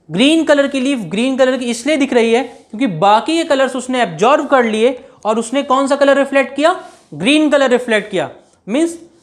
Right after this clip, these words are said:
जो भी ऑब्जेक्ट जो कलर रिफ्लेक्ट करता है उसका हमको वही कलर विजिबल होता है। ठीक,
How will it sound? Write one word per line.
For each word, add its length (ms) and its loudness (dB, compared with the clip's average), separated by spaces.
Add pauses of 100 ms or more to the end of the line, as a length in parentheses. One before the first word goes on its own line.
(160)
जो 220 2
भी 180 4
ऑब्जेक्ट 440 0
जो 140 0
कलर 260 2
रिफ्लेक्ट 400 -2
करता 320 0
है 200 -4 (240)
उसका 340 -2
हमको 400 -2
वही 280 0
कलर 260 4
विजिबल 360 2
होता 280 2
है। 140 -2 (460)
ठीक, 320 -6